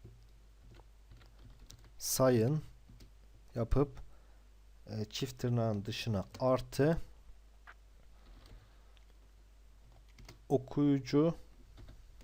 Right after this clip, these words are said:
köşeli parantez içinde biz ad soyad yapmıştık. Nokta toString.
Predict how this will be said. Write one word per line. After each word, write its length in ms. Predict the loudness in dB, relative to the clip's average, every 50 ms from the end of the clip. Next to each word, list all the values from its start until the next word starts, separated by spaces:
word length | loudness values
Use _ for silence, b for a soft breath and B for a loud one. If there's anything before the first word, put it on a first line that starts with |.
| -20 -14 -8
köşeli 500 | -8 -6 -4 -2 -2 0 0 0 0 0
parantez 560 | 0 0 2 2 0 0 0 -2 -4 -4 -4
içinde 640 | -6 -8 -6 -4 -4 -2 -2 0 0 0 0 0 -2 -4 -10 -12 -16 -20 -20 b b b b b b b b b b b b b b b b -20 -20 -14 -4 0
biz 300 | 0 0 0 -2 -6 -10 -12 -16 -18 -20 -20 -20 -20 -20 -20 -20 -20 -20 -20 -6 0
ad 240 | 2 2 2 2 -2
soyad 640 | -8 -6 -2 2 4 6 6 4 4 2 -2 -2
yapmıştık. 760 | -2 -2 -2 -4 -6 -8 -6 -6 -8 -10 -12 -12 -12 -14 -10 -8 -6 -6 -8 -8 -14 -20 -20 -20 -20 -20 -20 -20 -20 -20 -20 -20 -20 b b b b b b b b b b -20 -20 -8 -2
Nokta 580 | 2 4 4 4 2 -4 0 4 4 4 4 4 2 -2 -2 -8 -16 -18 -18 -18 -18 -20 -20 -20 -20 -20 -20 -20 -20 -20 -20 -20 -20 -20 -20 -20 -20 -20 -20 -20 -20 -20 -20 -20 -20 -20 -20 -20 -20 -20 -18 -14 -6
toString. 640 | -6 -4 -4 -4 -6 -8 -10 -8 -6 -6 -6 -6